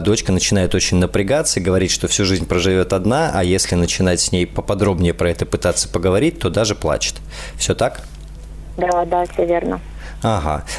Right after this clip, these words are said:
Speaker 1: И, э, вас беспокоит это, потому что у вас есть ценность семьи, и, видимо, вы переживаете, что у нее этой ценности нет.
Speaker 2: Э,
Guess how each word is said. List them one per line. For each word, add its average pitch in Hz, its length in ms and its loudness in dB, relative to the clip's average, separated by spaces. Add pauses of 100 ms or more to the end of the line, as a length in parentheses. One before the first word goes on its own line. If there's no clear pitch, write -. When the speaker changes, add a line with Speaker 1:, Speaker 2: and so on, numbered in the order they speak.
Speaker 1:
И, 139 340 4
э, 104 540 4
вас 101 180 2
беспокоит 151 580 0
это, 117 160 0
потому 92 320 0
что - 200 -2
у - 20 2
вас 90 220 0
есть 95 200 0
ценность 90 320 2
семьи, 135 520 4
и, 101 160 2
видимо, 104 280 4
вы 95 120 4
переживаете, 95 680 2
что 90 300 0
у 90 100 2
нее 92 380 4
этой 92 220 0
ценности 90 520 0
нет. 78 200 0 (800)
Speaker 2:
Э, 196 600 2